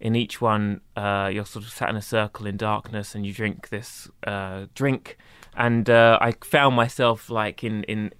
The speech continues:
i-, in the womb, and then, uh, I found myself, you know, I sort of was aware of myself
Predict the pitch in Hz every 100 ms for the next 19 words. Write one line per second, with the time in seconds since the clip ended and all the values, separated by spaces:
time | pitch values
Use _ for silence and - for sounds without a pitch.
0 | 101 - - 110 107 101 104 131 131 123
1 | 123 127 120 _ - _ - 113 113 110
2 | 107 104 101 101 101 101 95 104 120 110
3 | 101 98 98 - 101 98 - _ 151 156
4 | 131 131 151 202 165 175 156 170 175 160
5 | 147 - 143